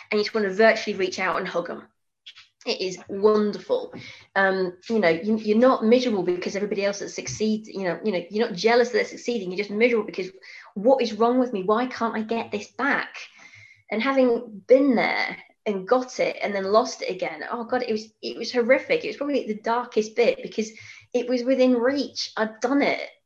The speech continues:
and I was more than cross at myself. I hated myself because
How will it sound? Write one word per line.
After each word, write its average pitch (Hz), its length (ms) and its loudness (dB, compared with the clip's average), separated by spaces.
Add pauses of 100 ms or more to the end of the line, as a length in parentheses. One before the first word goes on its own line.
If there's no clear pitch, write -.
(260)
and 226 480 2 (260)
I 240 100 6
was 240 160 6
more 262 440 4
than 262 120 2
cross 254 240 -2
at 214 60 -6
myself. 208 300 -4
I 220 80 2
hated 262 460 -2
myself - 480 -8
because 226 280 0